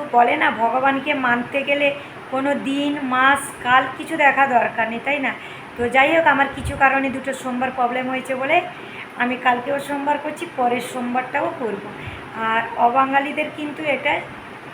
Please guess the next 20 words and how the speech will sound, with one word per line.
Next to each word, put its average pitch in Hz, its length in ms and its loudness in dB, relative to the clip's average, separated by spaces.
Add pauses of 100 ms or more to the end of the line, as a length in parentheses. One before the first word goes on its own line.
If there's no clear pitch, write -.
(140)
তিনটে 302 380 -4
শনিবার 247 480 2
হবে, 202 260 -6 (920)
ওদের 269 200 0
কিন্তু 294 200 -4 (120)
তিনটে 302 400 -4
সোমবার 285 520 2
হবে, 269 180 0 (120)
শনিবার 277 440 0
না 294 80 -2 (120)
সোমবার, 247 400 0 (100)
সরি 247 280 -2
আমার 240 260 0
ভুল 233 200 -8
হয়ে 226 180 -2
গেছে। 220 240 -8 (600)
তো - 80 -8 (140)
যাই 262 200 2
হোক, 302 160 -2
কালকেও 262 360 2